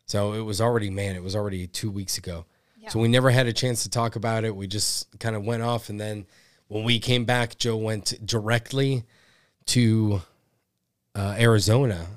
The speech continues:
Speaker 1: I believe, Phoenix,
Speaker 2: Yeah.
Speaker 1: Arizona.
Speaker 2: I actually flew from the expo to my next, uh, my next gig.
Speaker 1: Yeah, and I came home and, uh, got sick right away with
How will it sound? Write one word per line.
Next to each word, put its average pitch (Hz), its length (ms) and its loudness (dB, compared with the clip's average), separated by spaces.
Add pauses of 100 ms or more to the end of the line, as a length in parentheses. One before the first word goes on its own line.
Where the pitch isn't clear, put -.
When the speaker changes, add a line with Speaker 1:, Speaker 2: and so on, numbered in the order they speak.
Speaker 1:
I 101 100 -8
believe, 95 400 -8
Phoenix, 113 380 -6
Speaker 2:
Yeah. 113 100 0
Speaker 1:
Arizona. 101 280 -2
Speaker 2:
I 107 120 -2
actually 107 120 -6
flew 208 260 -18
from 185 440 -14
the 185 100 -16
expo 185 400 -14
to 180 280 -20
my 165 120 -20
next, 165 340 -20
uh, 160 360 -16 (500)
my 214 60 -20
next 185 320 -20
gig. 180 300 -18 (680)
Speaker 1:
Yeah, 95 140 -8
and 92 100 -6
I 104 100 -4
came 113 240 0
home 117 340 -2
and, 101 320 -4
uh, 98 360 -8 (560)
got 120 200 0
sick - 300 0
right 107 240 0
away 107 560 -2 (300)
with 95 360 -10